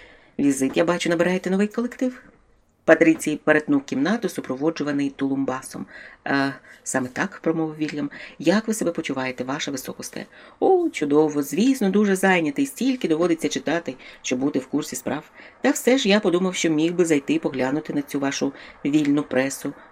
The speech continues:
про яку мені так розлого і барвисто розповідав командор Ваймс». Ветерані стукнув цілком по пригвинчених до долівки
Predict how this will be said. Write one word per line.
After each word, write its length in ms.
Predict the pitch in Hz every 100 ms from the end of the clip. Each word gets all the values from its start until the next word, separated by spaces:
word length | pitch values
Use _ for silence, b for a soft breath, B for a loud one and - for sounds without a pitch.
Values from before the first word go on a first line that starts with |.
| -
про 120 | 143
яку 200 | 139 139
мені 240 | 135 139 135
так 220 | 269 277
розлого 520 | 165 147 143 156 139
і 60 | 135
барвисто 540 | 127 113 139 190 -
розповідав 480 | 131 - 120 123 139 -
командор 360 | 120 117 120
Ваймс». 500 | 123 120 113 113 - B B B -
Ветерані 360 | 165 220 262 233
стукнув 420 | - 202 - 175
цілком 460 | - 160 - 160 B B B -
по 140 | 151
пригвинчених 800 | - 160 156 165 151 - 139 131 -
до 120 | 180 143
долівки 560 | 139 139 135 - 131